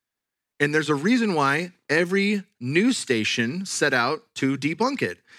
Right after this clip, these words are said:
It has been a hundred percent censored and zero percent debunked. There is nothing in the second film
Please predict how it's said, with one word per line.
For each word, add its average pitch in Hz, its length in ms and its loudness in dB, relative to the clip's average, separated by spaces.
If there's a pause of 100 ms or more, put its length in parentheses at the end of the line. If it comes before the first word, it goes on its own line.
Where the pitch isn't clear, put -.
(380)
It 139 140 2
has 139 120 0
been 143 160 0
a 139 40 2
hundred 170 380 0
percent 196 380 0
censored 143 600 -2
and 135 240 -2
zero 117 640 0
percent 104 560 -4
debunked. 92 600 -8 (800)
There 131 120 4
is 117 160 -2
nothing 143 420 0
in 165 100 -4
the 156 80 -2
second 147 400 -4
film 107 500 -4